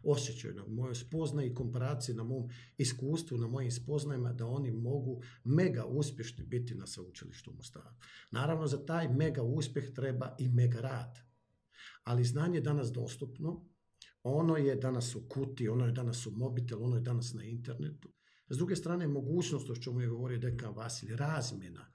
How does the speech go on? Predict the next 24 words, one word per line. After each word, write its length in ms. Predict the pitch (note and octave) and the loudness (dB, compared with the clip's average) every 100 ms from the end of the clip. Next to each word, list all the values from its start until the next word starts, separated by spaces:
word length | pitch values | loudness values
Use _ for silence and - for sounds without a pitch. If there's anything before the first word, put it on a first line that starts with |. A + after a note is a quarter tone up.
| _ | _
sa 140 | - | -6
drugim 320 | A#2+ D#3+ C#3+ B2 | -2 0 2 0
sveučilištima 920 | B2 A#2+ - C#3 D3 - C#3+ C#3 - - - | 0 -2 -2 -4 -6 -6 -8 -8 -10 -16 2
omogućavaju 1120 | C#3+ D3 C#3 C#3 B2 C#3 D3+ E3+ D3 A2+ A#2 | 6 6 6 4 0 0 0 0 0 0 -2
da 80 | A#2+ | 0
vide 340 | B2 D3 - - | 4 4 4 0
taj 180 | G#2 | -6
svijet. 460 | - - - D3 - - - - | -8 -8 -6 -8 -10 -18 -16 -8
I 60 | |
s 100 | A#2+ | -6
treće 300 | C#3+ C3+ B2 | -2 -2 -2
strane, 520 | - A2+ A2+ F#2 F2 - _ - - - | -4 -4 -4 -6 -10 -16 _ -20 -20 -4
većina 400 | B2 B2 G#3+ F3+ | -2 0 0 2
naših 360 | E3 D#3+ B2 - | 0 0 -4 -6
studenata 680 | - C#3+ C#3 B2 A#2+ A#2+ | -2 -2 0 0 0 -2
i 100 | G#2 | -4
tih 220 | - A#2+ B2 | -4 -2 -2
mladih 400 | C#3 A2+ A2+ A#2 | -2 -4 -6 -4
ljudi 240 | B2 A#2+ | 0 0
su 280 | - A2+ - - _ | -2 -6 -10 -14 _
građani 500 | A#2+ A#2+ A#2+ G2 F#2+ | 0 2 2 -2 -6
Evropske 460 | F#2 F#2 - - F2+ | -10 -12 -14 -12 -12
unije. 440 | - D#2+ F#2+ - _ _ _ _ _ _ _ _ - | -10 -14 -14 -18 _ _ _ _ _ _ _ _ -4
Oni 540 | C#3+ G3 G#3+ - | 0 2 4 2